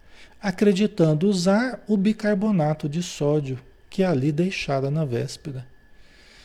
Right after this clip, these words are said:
E o veneno expulsou-me do corpo, impondo-me sofrimentos terríveis. Já pensou? Vê que coisa, né?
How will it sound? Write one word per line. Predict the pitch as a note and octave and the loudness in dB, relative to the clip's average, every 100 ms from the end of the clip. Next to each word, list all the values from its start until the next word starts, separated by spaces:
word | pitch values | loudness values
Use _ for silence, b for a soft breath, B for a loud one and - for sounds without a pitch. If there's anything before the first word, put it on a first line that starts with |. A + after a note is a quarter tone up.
| b | b
E | - B3+ | 4 6
o | C#4 | 6
veneno | B3+ B3+ A3 G#3+ G#3 | 6 6 8 8 6
expulsou-me | G#3+ - - G#3+ - - E3 D#3 D3+ C#3+ | 4 0 -4 -4 -4 -4 2 2 2 0
do | D#3+ | -2
corpo, | E3+ - B2 B2 B2 C3 A#2+ - - _ - | -4 0 2 2 -2 -10 -10 -12 -20 _ -4
impondo-me | E3 F3 F3+ C#3 C3+ C3+ C3+ C3 | 2 2 2 0 2 0 0 -2
sofrimentos | - C#3 - D3+ B2 A2 - | -2 -4 -2 -4 -2 -4 -6
terríveis. | - A2+ A2 G#2 G2+ B2 - - - _ - - _ - - - _ _ _ _ _ - - _ _ - _ - - - - - _ _ _ - - - - - _ _ - | -8 -8 -8 -10 -12 -16 -18 -20 -20 _ -20 -20 _ -20 -20 -20 _ _ _ _ _ -20 -20 _ _ -20 _ -20 -20 -20 -20 -20 _ _ _ -20 -20 -20 -20 -20 _ _ -10
Já | A#2+ | -10
pensou? | - A2 - C#3+ C#3+ - - - - - - _ _ | -8 -10 -10 -10 -10 -12 -20 -20 -20 -20 -20 _ _
Vê | A2+ B2 | -10 -8
que | C#3+ | -8
coisa, | B2+ B2+ C#3 C#3 | -10 -8 -8 -6
né? | C#3+ | -8